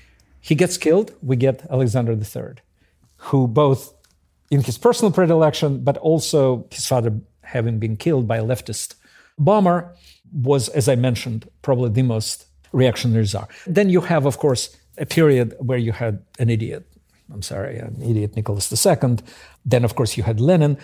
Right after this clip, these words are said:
But look what happened after Stalin. Liberalization again, Khrushchev. Look what happened after Brezhnev and Andropov, liberalization by Gorbachev.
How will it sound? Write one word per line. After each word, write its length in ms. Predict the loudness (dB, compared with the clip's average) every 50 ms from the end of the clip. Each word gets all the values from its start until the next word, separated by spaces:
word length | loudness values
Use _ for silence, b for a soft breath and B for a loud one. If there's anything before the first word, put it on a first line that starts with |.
| B B B
But 240 | -6 -4 -4 -2 0
look 200 | 0 0 0 2
what 100 | 0 0
happened 260 | 0 -2 -2 -4 -6
after 240 | -6 -6 -8 -8 -6
Stalin. 480 | -6 -6 -4 -4 -6 -6 -6 -8 -10 -12 _ _ _ _ _ _ _ _ _ _ _ B B B B B B B _ 0
Liberalization 680 | 0 2 2 4 2 2 2 2 2 0 0 -2 -2 -2
again, 360 | -2 -2 -2 -4 -4 -6 -8 -10 _
Khrushchev. 600 | -6 -4 -2 -2 -2 -4 -4 -4 -6 -6 -10 -16 -20 _ _ B B B B B B
Look 220 | 0 0 2 2 0
what 100 | 0 0
happened 400 | 0 -2 -2 0 0 -2 -2 -2
after 380 | -2 0 0 0 -2 -2 -2
Brezhnev 420 | 0 2 2 0 0 0 -2 -2 0
and 220 | 0 0 0 0
Andropov, 500 | 0 0 0 0 -2 -2 -4 -4 -8 -14 b b b b b
liberalization 840 | -6 -4 -2 0 0 0 0 0 0 -2 -4 -4 -4 -4 -2 -2 0
by 240 | 0 0 0 0 0
Gorbachev. 720 | 0 0 0 0 0 -2 -2 0 0 2 2 0 0 -4